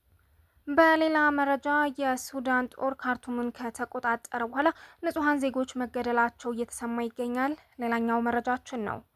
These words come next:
የተወደዳችሁና የተከበራችሁ የምቹ ሚዲያ ተከታታዮቻችን አብሮነታችሁን ስትቸሩን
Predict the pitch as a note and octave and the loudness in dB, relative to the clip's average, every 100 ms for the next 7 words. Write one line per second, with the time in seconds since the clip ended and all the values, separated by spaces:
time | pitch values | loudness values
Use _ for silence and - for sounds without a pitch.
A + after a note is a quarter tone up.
0 | - - _ _ - - E4 D#4+ D#4+ D#4 | -20 -20 _ _ -14 0 4 4 2 0
1 | D4+ D4+ - D4 C#4+ C#4 - C4+ B3+ C4 | 6 4 4 -6 -4 -4 -6 -8 0 0
2 | C4+ - C4+ B3+ B3 C4 - B3 B3 A#3+ | 0 -4 -6 -2 0 -2 -4 -6 -2 0
3 | A#3+ - C4 B3+ B3+ - B3+ B3+ - C#4 | -2 -6 -14 -8 -8 -4 -4 -4 -6 -4
4 | B3+ G#3+ A#3 B3 B3 A#3+ - A#3+ A#3+ B3+ | -2 0 0 0 -2 -6 -6 -10 -10 -10
5 | - C#4+ D#4+ | 2 4 4